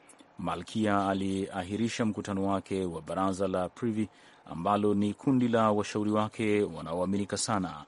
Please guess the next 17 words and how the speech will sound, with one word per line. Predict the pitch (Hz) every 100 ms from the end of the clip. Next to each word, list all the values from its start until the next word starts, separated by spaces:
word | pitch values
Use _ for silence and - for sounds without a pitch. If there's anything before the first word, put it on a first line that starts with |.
| - - -
Shirika | - - 135 131
la | 120
habari | 110 113 113 110
la | 104
B | 90 104
B | 95 101
C | - 107
Alhamisi | 95 98 101 110 -
limeripoti | 110 107 101 104 101
kwamba | - 95 82 76 73 - - - -
mtoto | 107 101 107 95
wa |
Malkia | 87 85 - 123 113
Charles | 104 120 117 117 107 110
na | 104 104 98
wanafamilia | 98 101 - 104 110 127
wengine | 117 110 131 123